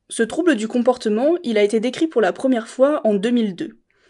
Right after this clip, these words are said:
par le psychologue clinicien israélien Eli Sommer. Le terme international, en anglais, est maladaptive daydreaming, qui se traduit par rêverie éveillée mal adaptée.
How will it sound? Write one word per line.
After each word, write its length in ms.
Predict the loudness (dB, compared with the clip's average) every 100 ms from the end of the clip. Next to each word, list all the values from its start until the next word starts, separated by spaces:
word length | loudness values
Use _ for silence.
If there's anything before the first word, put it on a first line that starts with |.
| _ _ 2
par 100 | 4
le 80 |
psychologue 560 | 2 0 -2 6 6 6
clinicien 540 | 0 -4 -2 -2 -2 -2
israélien 640 | -2 2 4 2 0 -4 -2
Eli 280 | 0 0 -2
Sommer. 580 | 0 0 -2 -8 -18 _ _ _ _ _ _ _ _ _
Le 140 | -2
terme 220 | 4 4 4
international, 800 | 2 0 0 -2 0 2 0 0
en 140 | 0
anglais, 460 | 2 2 0 -2 -6 _ _ -4
est 60 | 0
maladaptive 760 | 4 4 4 2 -2 -6 0
daydreaming, 720 | 2 2 0 -4 -6 -10 -14 _ _ _
qui 140 | -8
se 100 | -2
traduit 380 | -2 0 0 0
par 220 | 0 0
rêverie 540 | 4 4 4 0 -2 -8 -4
éveillée 520 | -2 -2 -2 -4 -4 -6
mal 280 | 0 2 2
adaptée. 480 | 0 -2 -8 -20